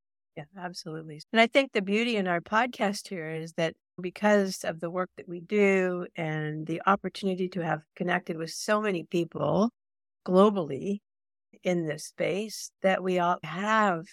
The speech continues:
the ability to bring stories and resources and expertise here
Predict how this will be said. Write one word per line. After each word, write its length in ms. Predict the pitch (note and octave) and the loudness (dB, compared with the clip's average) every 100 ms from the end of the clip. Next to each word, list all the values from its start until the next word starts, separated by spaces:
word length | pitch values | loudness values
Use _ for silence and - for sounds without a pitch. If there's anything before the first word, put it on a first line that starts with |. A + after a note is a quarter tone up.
| _ | _
the 100 | F#3 | -2
ability 640 | E3+ E3+ E3 E3 E3 D#3+ D#3+ | 0 0 0 0 -4 -6 -8
to 100 | - | -12
bring 500 | E3+ F#3 F#3 E3 D#3 _ _ _ _ | -6 -4 -4 -4 -10 _ _ _ _
stories 1000 | - - G#3 G#3 G3 D#3 D3 D3 E3 - - | -14 0 6 8 8 4 -4 -12 -14 -16 -10
and 360 | F3 E3+ E3+ | -6 -6 -6
resources 800 | F3 G3 G3+ F3+ E3 D#3 D#3+ D#3 | -6 -4 -4 -2 -2 -4 -8 -8
and 200 | - F3 | -8 -4
expertise 880 | F3+ F#3+ - - E3 - A3+ G3 - | -2 -2 -6 -12 -12 -8 -4 -4 -6
here 460 | - C#4 E4 G2+ - | -4 2 2 2 -4